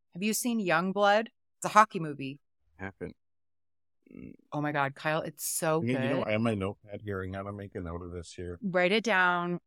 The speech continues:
Speaker 1: It's a hockey movie, and so Rob Lowe stars in it, and Patrick Swayze's in that.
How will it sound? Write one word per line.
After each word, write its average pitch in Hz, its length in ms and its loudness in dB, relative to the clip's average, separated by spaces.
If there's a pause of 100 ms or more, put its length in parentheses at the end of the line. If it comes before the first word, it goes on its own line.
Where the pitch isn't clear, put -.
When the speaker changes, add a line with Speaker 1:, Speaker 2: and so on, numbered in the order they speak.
Speaker 1:
It's 196 180 0
a 208 60 -2
hockey 254 340 8
movie, 220 460 0
and 180 340 0
so - 180 -2
Rob 185 360 6
Lowe 196 200 6
stars 170 440 4
in 202 100 -4
it, 214 200 0
and 170 120 -4
Patrick 180 300 -4
Swayze's 156 480 -6
in 147 120 -2
that. 131 220 0